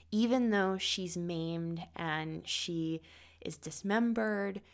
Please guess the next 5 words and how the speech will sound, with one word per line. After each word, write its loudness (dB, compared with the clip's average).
he 0
sees -2
the -2
divine 0
spirit -2